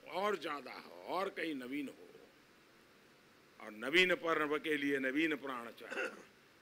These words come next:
ये मिजाज के साथ हम अपने मन को तैयार करते हुए चलें, और मुझे विश्वास है कि ये टोली, ये टीम उस काम को पूरी तरह कर पाएगी। इनसे मैं काम करते करते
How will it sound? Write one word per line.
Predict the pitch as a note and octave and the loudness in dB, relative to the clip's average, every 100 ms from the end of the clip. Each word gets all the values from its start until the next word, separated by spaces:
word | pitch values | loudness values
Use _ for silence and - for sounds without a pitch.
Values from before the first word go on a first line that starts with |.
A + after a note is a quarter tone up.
| - | -18
ये | - B2+ | -6 -2
मिजाज | B2+ C3 D#3 F#3+ - | -2 2 4 4 0
के | D#3 | -8
साथ | C3 C#3+ A#2+ - - - - - - - - | -6 -8 -8 -16 -20 -20 -20 -20 -20 -20 -16
हम | B2+ | -12
अपने | C3 D3+ C#3 | -10 -6 -4
मन | D3 F#3+ | -2 -4
को | F#3+ | -4
तैयार | F3+ D3 D3 C#3+ | -8 -6 -6 -4
करते | C3+ - | -8 -6
हुए | B2+ B2+ | -6 -4
चलें, | A#2+ C#3+ F#3+ A3 - - - - - - - - - | -2 2 2 2 -4 -20 -20 -20 -20 -20 -20 -20 -18
और | - A#2 | -8 -4
मुझे | C3+ D3 | 0 0
विश्वास | D3 C#3+ E3 F#3 F3 | 0 2 4 4 4
है | G#3 B3 | 2 2
कि | D#3 | 0
ये | C#3+ | 0
टोली, | D#3 D3+ F3+ G3 F#3 | 2 6 8 6 2
ये | C#3+ | -2
टीम | C3+ E3+ G#3+ A3 - - - - - - | 8 10 10 6 -4 -10 -20 -20 -18 -10
उस | A#2+ | -8
काम | C#3+ C#3+ D3+ | -2 -2 -2
को | |
पूरी | C#3 D#3 D#3+ | -2 0 0
तरह | D#3 D3+ | 0 -2
कर | C#3+ D3 | 0 2
पाएगी। | F3 F3 F#3+ G#3+ - - - - - - - - - | 6 6 6 -2 -6 -16 -20 -20 -20 -20 -20 -14 8
इनसे | G3 A3 - | 10 12 12
मैं | B3 C4 C4 | 12 12 12
काम | B3+ A3+ A#3 | 8 6 8
करते | A3 G#3+ A3 | 6 10 10
करते | G#3 G#3 A#3 | 10 4 4